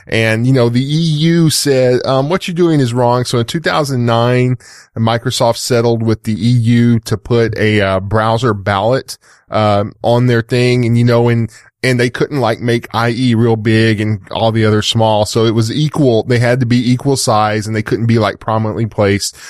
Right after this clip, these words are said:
Um, and that was supposed to last for five years. Well, the, um, the ba-, the browser ballot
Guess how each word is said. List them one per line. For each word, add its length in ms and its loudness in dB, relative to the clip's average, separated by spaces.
Um, 360 0
and 240 0
that 180 2
was 420 -2
supposed 260 -2
to 60 -2
last 260 2
for 100 -4
five 320 0
years. 360 2
Well, 580 2
the, 420 2
um, 440 0
the 280 0
ba-, 340 0
the 180 0
browser 520 0
ballot 720 0